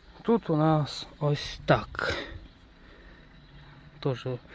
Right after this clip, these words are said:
трошки погано, що в новіших дафах набагато краще. Тут, е,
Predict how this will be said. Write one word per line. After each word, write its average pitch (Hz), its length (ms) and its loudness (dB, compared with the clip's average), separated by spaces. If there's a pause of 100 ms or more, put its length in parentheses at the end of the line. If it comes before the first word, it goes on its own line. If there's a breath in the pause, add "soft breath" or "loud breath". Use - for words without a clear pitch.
(400 loud breath)
трошки - 260 4
погано, 196 400 12
що 180 300 6
в 151 200 0
новіших 180 460 8
дафах 170 560 4 (180 loud breath)
набагато 160 480 4
краще. - 420 4
Тут, - 200 6 (920 loud breath)
е, 139 440 2